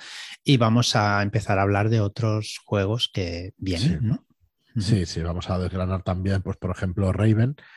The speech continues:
Speaker 2: que, que está también al caer y que queremos informaros, pues, episodio a episodio para que sepáis muy bien de qué estamos hablando cuando hablamos de Raven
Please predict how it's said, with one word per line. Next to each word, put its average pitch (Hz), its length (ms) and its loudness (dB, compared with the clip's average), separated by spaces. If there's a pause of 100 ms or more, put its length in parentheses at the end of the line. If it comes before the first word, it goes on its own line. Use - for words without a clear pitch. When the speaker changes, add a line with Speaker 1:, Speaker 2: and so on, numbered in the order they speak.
(460)
Speaker 2:
que, 85 520 0
que - 80 -6
está 95 220 -4
también 95 320 -2
al 92 160 -2
caer 117 320 4
y 120 80 2
que 82 100 -6
queremos 87 320 -4
informaros, 90 720 -2
pues, 87 600 -4 (340)
episodio 98 540 2
a 95 40 0
episodio 95 400 0
para 90 200 -2
que 87 580 -4
sepáis 101 520 2
muy 104 360 4
bien 92 540 -2
de 92 100 -6
qué - 80 -6
estamos 92 260 -6
hablando 117 340 0
cuando 95 200 -2
hablamos 90 340 -2
de 90 140 -2
Raven 127 420 2